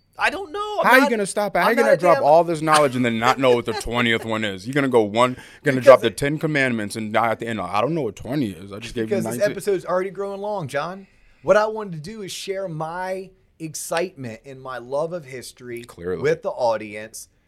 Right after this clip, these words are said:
Speaker 1: It correlated with a vacation that I just took my family on.
Speaker 2: I know.
Speaker 1: And while I was on that vacation, I was relearning
Speaker 2: Mm-hmm.
Speaker 1: American history.
Speaker 2: Yep.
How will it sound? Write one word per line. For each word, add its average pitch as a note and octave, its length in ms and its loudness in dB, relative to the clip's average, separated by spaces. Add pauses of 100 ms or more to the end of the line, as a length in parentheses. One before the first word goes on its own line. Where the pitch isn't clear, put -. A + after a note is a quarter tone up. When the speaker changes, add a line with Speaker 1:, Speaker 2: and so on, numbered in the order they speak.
(140)
Speaker 1:
It C#3+ 280 -8
correlated F#3 580 -6
with D3 260 -8
a C3 60 -14
vacation D3 580 -14
that B2+ 100 -12
I B2 40 -8
just C3 140 -14
took D#3+ 160 -16
my D3 100 -18
family C3+ 420 -14
on. E2+ 280 -14
Speaker 2:
I F#2 40 -12
know. D2 280 -16
Speaker 1:
And C3+ 240 -12
while D3 400 0
I D3+ 100 -8
was C#3+ 140 -10
on C#3 160 -14
that B2+ 200 -10
vacation, B2+ 640 -12
I B2+ 180 -12
was A2+ 320 -14 (100)
relearning F#3+ 640 -8
Speaker 2:
Mm-hmm. A2 80 -14
Speaker 1:
American B2+ 360 -10
history. A#2 520 -14
Speaker 2:
Yep. F2+ 260 -10